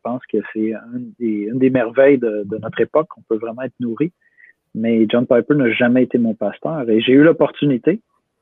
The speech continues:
de manger avec lui. Et je peux vous assurer qu'il ne s'est pas comporté comme mon pasteur. Et, euh, donc, euh, de l'avoir écouté pendant quinze ans,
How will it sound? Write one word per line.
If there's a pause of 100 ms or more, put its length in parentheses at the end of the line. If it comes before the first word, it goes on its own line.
(140)
de
manger
avec
lui. (640)
Et
je
peux
vous
assurer
qu'il
ne
s'est
pas
comporté
comme
mon
pasteur. (760)
Et,
euh,
donc,
euh,
de
l'avoir
écouté
pendant
quinze
ans,